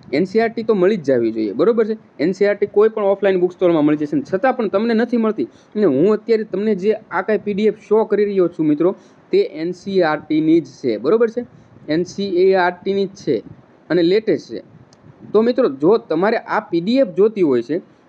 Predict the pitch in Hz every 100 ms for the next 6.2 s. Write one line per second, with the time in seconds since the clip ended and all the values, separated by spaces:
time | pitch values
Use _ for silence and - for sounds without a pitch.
0 | 143 185 214 220 190 220 226 226 214 240
1 | 214 160 147 123 110 120 - 220 220 226
2 | 208 202 202 196 202 202 - - - _
3 | - 220 240 190 - 127 123 165 208 208
4 | 202 185 202 196 196 202 202 190 180 190
5 | 180 175 185 180 185 170 170 170 170 160
6 | 170